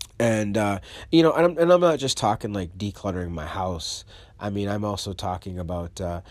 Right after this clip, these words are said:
a little bit of toxic relationships, uh, toxic friend-, friendships. Um, I'm also talking about finances, too. Make things a little bit simpler.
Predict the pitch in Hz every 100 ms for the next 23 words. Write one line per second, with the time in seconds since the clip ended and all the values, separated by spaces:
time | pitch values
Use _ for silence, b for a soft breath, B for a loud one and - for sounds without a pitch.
0 | B B 127 160 208 151 101 - 110 120
1 | 120 - 92 90 95 117 127 - 160 -
2 | - - B B - 98 95 92 - 110
3 | 101 - 95 - 101 107 - - 110 127
4 | 135 - - - B B B B - 92
5 | 98 101 95 92 - - - - - 131
6 | 139 143 139 - 127 123 135 123 - 113
7 | 120 113 - 123 139 95 - 87 - 139
8 | 85 98 - 123 123 110 113 120 113 -
9 | 120 117 131 131